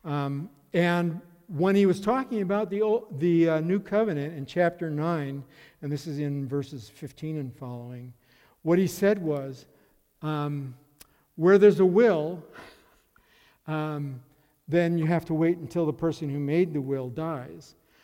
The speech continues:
So there's a sort of play on words here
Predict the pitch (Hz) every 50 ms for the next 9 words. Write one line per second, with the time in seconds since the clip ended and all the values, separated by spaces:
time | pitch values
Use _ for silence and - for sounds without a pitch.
0 | _ _ - 190 185 180 147 143 151 - - 247 247 226 - - - - 208 208
1 | 196 190 185 170 165 156 147 143 156 175 196 208 202 180 - - - 139 123 131
2 | 139 147